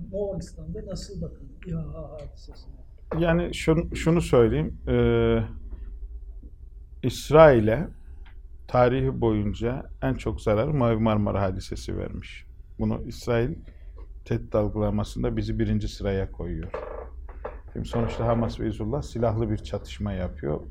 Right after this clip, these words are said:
Speaker 2: Bölgesel anlamda kazanım ve kayıplar oluyor. Ama toplumu harekete geçirme açısından,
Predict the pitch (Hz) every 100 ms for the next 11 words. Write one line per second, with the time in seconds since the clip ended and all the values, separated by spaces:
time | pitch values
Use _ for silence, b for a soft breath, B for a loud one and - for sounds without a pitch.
0 | - 113 107 107 117 104 98 95 101 117
1 | - 104 107 117 110 - 104 - 104 92
2 | 87 85 87 - - - b b b b
3 | b - - - 120 113 - - - -
4 | - - 104 110 135 151 120 - 110 113
5 | 104 - - 101 98 95 - 92 87 107